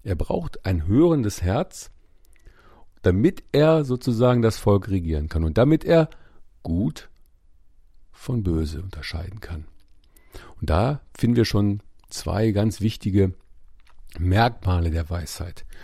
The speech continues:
Zum einen das hörende Herz, also nicht nur den Verstand sozusagen einzuschalten, wenn ich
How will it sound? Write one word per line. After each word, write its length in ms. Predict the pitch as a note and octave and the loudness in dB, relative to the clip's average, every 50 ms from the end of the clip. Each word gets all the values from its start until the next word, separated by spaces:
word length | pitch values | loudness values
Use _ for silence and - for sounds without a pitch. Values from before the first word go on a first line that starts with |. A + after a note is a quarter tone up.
| - - | -18 -14
Zum 240 | - - F#2+ - | -6 -6 -4 -4
einen 300 | - F#2+ G2 A2 C3+ D3+ | -2 0 2 4 4 4
das 240 | A#2+ A2+ G2+ - - | 4 2 2 2 2
hörende 360 | A#2 A#2+ C3 B2+ A#2 G2 F#2 | 4 4 4 4 4 2 0
Herz, 540 | F2 D2+ D2+ F#2 - - - - - - - - - - - _ - - - - - - - - - - - - - - _ _ _ - - | -2 -2 -2 -4 -6 -6 -10 -14 -16 -16 -18 -20 -20 -20 -20 _ -20 -20 -20 -20 -20 -20 -20 -20 -20 -20 -20 -20 -20 -20 _ _ _ -20 -6
also 380 | - G2+ G2 F2+ G2 F#2+ F#2+ F2+ | -2 -2 0 2 4 4 4 4
nicht 280 | F#2+ A#2+ C#3 - - | 4 2 2 0 2
nur 300 | - G#2+ G2 G2 F#2 F2+ | 2 4 6 6 4 4
den 140 | F2 F2+ F2 | 2 0 -2
Verstand 580 | - - E2+ D#2 - - - D2+ F2 A2+ C#3 C#3+ | 0 -2 -2 -2 -2 -4 -4 -2 -2 -2 -4 -2
sozusagen 680 | - D3+ C#3+ - - C3+ A#2+ B2 B2+ B2+ B2 A#2 - | -4 -6 -6 -6 -6 -6 -4 -2 -2 -2 -2 -4 -6
einzuschalten, 1000 | - - A#2+ B2+ B2 - - B2+ A2 - - A#2+ A#2 A#2+ B2+ B2 - - B2 A#2 G#2+ | -8 -8 -6 -6 -8 -8 -8 -8 -8 -6 -2 -2 0 0 0 -2 -2 -4 -6 -4 -2
wenn 160 | G#2+ - - | -4 -6 -4
ich 300 | - G#2+ - - - _ | -6 -10 -10 -12 -20 _